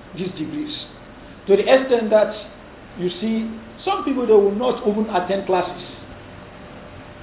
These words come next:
Anything you want to do online, whatever, you want to write your project, you just go on the internet, you download what people have written and what,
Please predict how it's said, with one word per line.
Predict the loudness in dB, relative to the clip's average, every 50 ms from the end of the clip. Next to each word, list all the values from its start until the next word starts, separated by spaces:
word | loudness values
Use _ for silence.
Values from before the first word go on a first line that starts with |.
| -18 -16 -16 -18 -18 -18 -18 -18 -18 -18 -18 -18 -18 -18 -18 -18 -18 -18 -18 -18 -18 -18 -18 -18 -18 -18 -12 -2 0
Anything | 2 2 2 0 -2
you | 0 0
want | 2 2 2 2 4
to | 6 6
do | 6 6 2
online, | 0 0 0 0 2 2 2 2 0
whatever, | -2 -2 0 0 2 4 2 2 0 -2 -8 -12 -16 -16 -10 -2
you | 2
want | 4 4 4 6 6
to | 6 6 6
write | 4 4 4 4 6 4
your | 2 4 8
project, | 8 8 8 8 6 2 2
you | 0 2
just | 2 4 4 4 6
go | 6 6 6
on | 4 0 -4
the | -4 -4
internet, | -4 0 4 4 4 6 4 2 -2 -4 -6
you | -8 -2 2
download | 4 4 6 6 6 6 6 6
what | 4 2 0
people | -2 0 4 6 6
have | 6 4 2
written | 0 -2 -2 -4 -8 -8
and | -8 -6 -4 -2
what, | 0 0